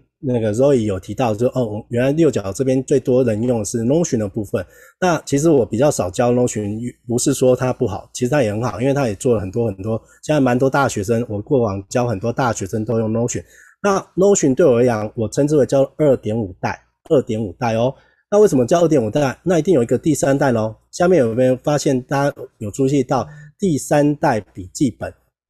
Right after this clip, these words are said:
左边有个两个双中括号。好，这个双中括号等一下会介绍到，这是后面会提到双中括号。这是一个运用学术上所使用的一，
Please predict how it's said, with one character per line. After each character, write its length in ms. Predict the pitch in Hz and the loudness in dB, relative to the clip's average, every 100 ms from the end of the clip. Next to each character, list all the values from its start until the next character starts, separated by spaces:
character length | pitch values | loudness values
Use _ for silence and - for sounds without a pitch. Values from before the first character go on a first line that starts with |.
| _ | _
左 120 | - 113 | -4 2
边 120 | 170 | 2
有 80 | 123 | 2
个 160 | 113 | 0
两 160 | 107 95 | -2 -4
个 160 | 107 - - | -6 -8 -6
双 280 | 143 143 135 | -2 -2 -2
中 180 | 131 131 | -2 0
括 240 | 127 117 | 0 -2
号。 240 | 120 90 _ _ _ _ | -4 -6 _ _ _ _
好， 200 | 117 - | -8 -8
这 100 | - | -2
个 160 | 170 139 | 2 2
双 320 | - 165 170 | 2 0 0
中 200 | 160 156 | 0 0
括 160 | 156 143 | 0 0
号 180 | 143 107 _ | 0 -4 _
等 120 | 98 | -10
一 60 | 98 | -4
下 160 | 139 | 0
会 100 | 139 | 0
介 220 | 127 143 127 | 0 0 0
绍 220 | 123 117 | -2 -4
到， 180 | 113 98 | -4 -4
这 140 | 139 | -4
是 200 | 143 131 | 0 -2
后 240 | - 175 135 | 0 0 2
面 200 | 143 123 | 2 0
会 140 | 131 | -2
提 160 | 110 98 | -4 -4
到 220 | 101 - _ _ | -4 -6 _ _
双 200 | - 139 | -4 -2
中 160 | 139 123 | 0 -2
括 140 | 123 | -2
号。 260 | 113 113 - _ _ | -4 -8 -10 _ _
这 100 | 196 | 0
是 140 | 190 196 | 2 4
一 20 | |
个 320 | 165 143 113 - | 4 4 0 -6
运 240 | 214 185 185 | 0 4 6
用 260 | 190 131 | 6 4
学 380 | 110 - - 123 | 0 -8 -2 0
术 160 | 185 156 | 2 0
上 340 | 175 147 113 | 0 -2 -2
所 400 | 98 - 98 98 - - | -8 -8 -8 -8 -14 -12
使 200 | - 135 | -4 -2
用 140 | 160 | 0
的 140 | 131 | -2
一， 160 | - | -4